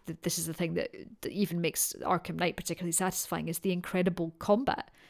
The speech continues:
I mean, nothing feels like Rocksteady's combat. Like, they have guarded this combat secret, and while plenty of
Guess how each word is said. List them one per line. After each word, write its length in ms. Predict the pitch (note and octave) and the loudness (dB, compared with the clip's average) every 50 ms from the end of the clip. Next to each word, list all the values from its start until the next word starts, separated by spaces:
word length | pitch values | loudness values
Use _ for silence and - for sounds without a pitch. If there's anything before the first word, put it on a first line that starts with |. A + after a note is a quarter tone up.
| - - - | -8 0 4
I 60 | G3+ | 6
mean, 200 | G3 F#3+ F#3+ G3+ | 6 8 8 8
nothing 460 | G#3+ G#3 - - - D4 A3+ F3+ E3+ | 6 4 4 4 2 4 4 4 2
feels 540 | - - - F#3+ E3+ F3 - F3+ - - - | 2 2 4 4 4 2 0 -4 -4 -2 0
like 180 | E3 D3 - | -2 -2 0
Rocksteady's 580 | - F#3 D#3 C#3 - - - F#3 D#3+ D#3 E3 - | 0 0 0 0 0 0 0 2 2 2 0 -2
combat. 380 | - - F3 E3 F#3+ - - F3 | 0 0 0 2 2 2 4 4
Like, 140 | F#3+ F#3+ | 2 6
they 100 | F#3+ A3+ | 8 8
have 240 | A3+ G#3+ G3+ - E3+ | 8 8 6 4 4
guarded 480 | E3+ G3 G3 G#3 A3 G3+ G3+ F3+ D#3 - | 6 8 10 10 8 8 6 2 4 4
this 200 | - F3 - - | 2 2 2 2
combat 500 | - - F#3+ F#3 F#3+ F#3 F3+ - - - | 0 2 2 2 4 4 2 2 4 4
secret, 460 | - - - G3 - - - - - | 4 4 4 0 0 2 2 2 2
and 160 | - G3+ G3 - | 2 2 2 6
while 280 | - A#3 A#3 A3+ G#3+ | 8 8 10 10 8
plenty 440 | G3 - G3+ F#3+ F#3+ F#3 - G#3 F#3 | 6 4 4 4 4 6 6 6 6
of 180 | F3 E3 - | 6 4 0